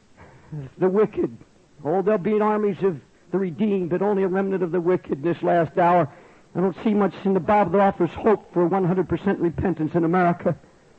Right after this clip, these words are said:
The Bible predicts evil men are gonna grow worse and worse, deceiving and being deceived. And I have a sense in me that we've gone too far already. And we're headed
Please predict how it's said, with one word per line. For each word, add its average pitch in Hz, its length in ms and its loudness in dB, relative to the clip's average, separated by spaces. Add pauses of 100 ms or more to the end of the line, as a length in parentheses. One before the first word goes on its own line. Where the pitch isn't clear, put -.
(1000)
The 165 80 -4
Bible 190 260 2
predicts 185 340 0
evil 180 180 2
men 180 120 4
are 180 60 2
gonna 175 180 2
grow 175 180 4
worse 165 280 4
and 165 120 2
worse, 175 220 2
deceiving 165 400 0
and 156 80 0
being 170 180 4
deceived. 175 640 0 (2000)
And 131 100 -2
I 156 40 0
have 175 240 2
a - 160 -4
sense 185 200 0
in 165 120 2
me 170 100 4
that 165 100 0
we've 160 200 2
gone 165 240 2
too 165 160 0
far 160 260 2
already. 160 400 2 (1040)
And 151 200 0
we're 165 120 2
headed 160 460 0